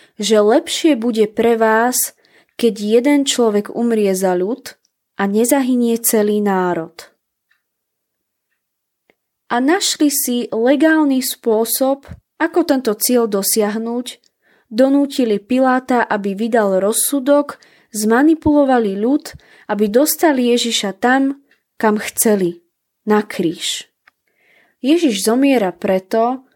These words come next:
lebo ja chcem vziať veci do svojich rúk, ja chcem rozhodovať, ja chcem byť Bohom. Pilát položil múdru otázku:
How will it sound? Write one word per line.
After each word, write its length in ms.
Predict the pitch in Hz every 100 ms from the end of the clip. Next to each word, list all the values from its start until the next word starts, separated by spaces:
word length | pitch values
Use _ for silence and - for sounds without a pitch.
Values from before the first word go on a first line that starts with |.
| _ -
lebo 300 | 233 233 262
ja 80 | 320
chcem 320 | - 294 226
vziať 300 | 214 240 214 202
veci 260 | 208 - 202
do 80 | 185
svojich 560 | - 220 226 220 190
rúk, 400 | 202 226 285 - _ _ _ -
ja 160 | 294
chcem 240 | 302 277 220
rozhodovať, 800 | 202 220 247 247 254 269 269 254
ja 160 | 311
chcem 320 | - - 311
byť 160 | 285 233
Bohom. 480 | 269 254 185 170 185 _ _ _ _ _ _ _ _ _ _ _ _ _ _ _ _ _ _ _ _ _ _ - - _ _ -
Pilát 480 | 269 277 240 240 240 -
položil 560 | 247 247 233 226 214
múdru 400 | 226 240 220 208
otázku: 720 | 214 214 208 202 - 190 180